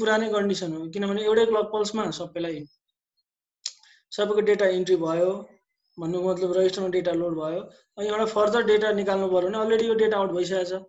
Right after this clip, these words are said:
सिरियल इन, प्यारलल आउट जस्तै यहाँबाट एक एकवटा तार मात्र जोड्यो भने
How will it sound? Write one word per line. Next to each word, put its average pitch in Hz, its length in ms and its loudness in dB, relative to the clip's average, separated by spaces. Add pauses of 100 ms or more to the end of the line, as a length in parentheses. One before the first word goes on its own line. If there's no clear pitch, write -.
(1000)
सिरियल 220 260 4
इन, 220 160 4
प्यारलल 202 240 4
आउट 196 160 2
जस्तै 196 340 -2
यहाँबाट 202 300 -2
एक 196 180 0
एकवटा 196 300 -2
तार 185 180 0
मात्र 185 200 -4 (100)
जोड्यो 175 180 0
भने 214 240 -6